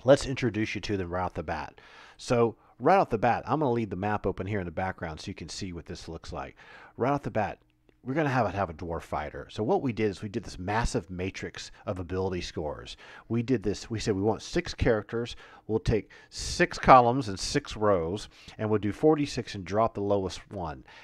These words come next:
And we had some bad <laughs> ability scores. As you can see, his charisma is seven. And we said to ourselves,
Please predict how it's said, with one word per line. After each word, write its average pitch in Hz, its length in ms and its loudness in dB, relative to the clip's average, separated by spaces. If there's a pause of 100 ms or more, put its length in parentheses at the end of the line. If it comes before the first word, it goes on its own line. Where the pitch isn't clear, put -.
And 101 140 -4
we 120 80 0
had 131 120 2
some 98 180 -4
bad 113 300 2
<laughs> - 0 -
ability 104 380 4
scores. 80 460 -6
As 92 120 -6
you 104 80 -4
can 113 120 0
see, 113 160 -4
his - 160 -2
charisma 95 400 -4
is 82 80 -10
seven. 85 360 -2 (300)
And 101 80 -6
we 113 80 0
said 131 240 2
to 123 80 2
ourselves, 113 400 2